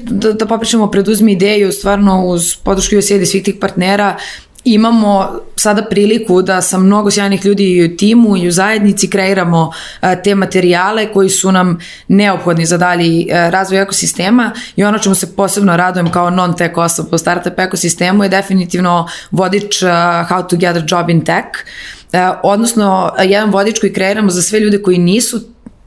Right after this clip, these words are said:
tehnološki, ovaj, obrazovani, prosto rečeno nisu programeri i inženjeri, a, koje su to prilike za posao za njih u I T industriji i u tech, u techu generalno, znači startupima. A, jer dolazimo od toga da, ok,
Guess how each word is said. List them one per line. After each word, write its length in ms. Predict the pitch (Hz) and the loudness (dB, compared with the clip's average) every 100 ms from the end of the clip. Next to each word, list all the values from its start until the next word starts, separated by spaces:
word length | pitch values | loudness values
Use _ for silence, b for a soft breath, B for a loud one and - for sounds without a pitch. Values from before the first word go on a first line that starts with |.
| - _ _ - | -20 _ _ -4
tehnološki, 760 | 196 208 190 170 - 170 165 | -2 0 0 0 -2 0 0
ovaj, 220 | 165 165 | 0 2
obrazovani, 580 | 170 170 196 190 180 170 - - - - _ - | 2 0 0 0 -2 -4 -10 -18 -18 -20 _ -4
prosto 300 | 185 175 165 | -2 0 -2
rečeno 340 | 160 165 165 | 0 0 2
nisu 260 | 165 160 - | 0 0 -2
programeri 520 | 170 160 160 160 160 | -2 0 2 2 0
i 100 | 160 | 0
inženjeri, 640 | 156 165 160 160 202 247 B B B B | 0 2 2 2 0 -2 B B B B
a, 320 | 190 185 180 - - _ | -2 0 -2 -4 -14 _
koje 240 | - 226 240 | 0 0 0
su 140 | 226 | -2
to 100 | 226 | -2
prilike 360 | 214 208 214 196 | 0 2 2 0
za 80 | 180 | 0
posao 420 | 185 180 208 180 | 0 0 0 0
za 100 | 170 | 2
njih 320 | 190 175 - | 2 2 0
u 140 | 165 160 | 0 0
I 100 | 156 | 0
T 80 | |
industriji 680 | 165 156 156 - 165 180 190 | 0 2 0 0 0 0 0
i 180 | 175 165 | 2 0
u 120 | 165 | 0
tech, 180 | 175 151 - - - | -4 -4 -8 -14 -4
u 120 | 170 | 0
techu 260 | 185 170 | 0 0
generalno, 280 | 170 165 160 | -2 0 0
znači 180 | 156 - | -2 -2
startupima. 640 | - 165 160 170 - - B B B B | -2 -2 -2 -4 -2 -4 B B B B
A, 200 | - 185 | -2 0
jer 440 | 185 185 190 190 196 | 0 0 0 0 0
dolazimo 380 | 208 233 233 | 0 2 2
od 100 | 202 | 2
toga 260 | 208 208 226 | 0 -2 0
da, 300 | 202 190 - | 0 0 0
ok, 100 | 190 | 0